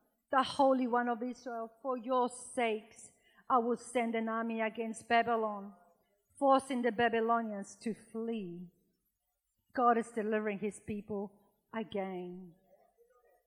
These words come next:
So he says, "For your sakes," not for the, not, not even for my sake, he says,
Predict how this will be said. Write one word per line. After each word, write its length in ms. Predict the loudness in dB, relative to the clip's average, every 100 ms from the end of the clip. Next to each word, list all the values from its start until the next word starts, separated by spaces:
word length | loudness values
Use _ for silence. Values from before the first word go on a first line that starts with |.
| _ _ _ _ _ _ _ _ _ _
So 220 | 2 4
he 160 | 4 2
says, 280 | 2 2 2
"For 120 | 0
your 240 | 2 2
sakes," 680 | 0 0 2 2 0 -12 -20 _ _ _ -2
not 240 | -2 0
for 120 | 0
the, 220 | 2 0 -2 -4
not, 240 | -2 0
not 180 | 0 0
even 240 | 0 -2 -4
for 200 | -4 -2
my 340 | 2 2 0
sake, 360 | -2 -4 -4 -6
he 100 | -12
says, 400 | -4 -2 -2